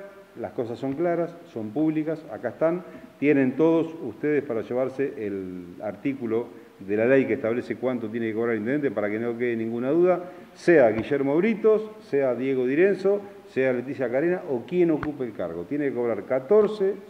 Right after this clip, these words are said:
sueldos, como vino cobrando el intendente Esperanza, como vino cobrando el intendente Pitelli, Franetovich y todos hacia atrás. Esta es una ley orgánica municipal que no se puede ignorar y que, reitero, la contadora va a explicar cuál es el riesgo de ignorarlo.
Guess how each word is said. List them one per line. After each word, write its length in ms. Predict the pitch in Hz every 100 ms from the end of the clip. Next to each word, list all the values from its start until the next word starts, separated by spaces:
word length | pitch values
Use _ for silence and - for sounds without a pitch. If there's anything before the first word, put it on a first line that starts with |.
| -
sueldos, 500 | 160 185 190 185 202 - - - - -
como 200 | 101 107
vino 220 | 131 123
cobrando 380 | 113 123 123 110
el 60 |
intendente 460 | 104 101 104 113 107
Esperanza, 460 | 104 175 202 185 120
como 220 | 107 101
vino 200 | 117 110
cobrando 320 | 107 117 110
el 60 | 107
intendente 380 | 101 110 107 104
Pitelli, 560 | 110 - 185 180 180 - - -
Franetovich 640 | - 104 113 165 175 170 123
y 60 |
todos 340 | 92 120 117 104
hacia 200 | 107 95
atrás. 240 | 95 82 - - -
Esta 220 | 120 131
es 100 | 127
una 180 | 139 139
ley 480 | 175 202 208 208 - - - 123
orgánica 500 | 117 131 165 160 131
municipal 540 | 135 135 160 220 180
que 120 | 135
no 120 | 135
se 160 | 135 123
puede 220 | 127 147
ignorar 340 | 151 180 208 -
y 60 |
que, 140 | 117 123
reitero, 440 | 127 120 110 85 76 - - -
la 220 | 110 131 131
contadora 440 | 127 127 139 143
va 60 | 139
a 20 |
explicar 460 | - 123 131 151 -
cuál 240 | 143 139
es 180 | 147 -
el 160 | 127 113
riesgo 380 | 123 131 120
de 80 | 107
ignorarlo. 500 | 101 101 87 78 80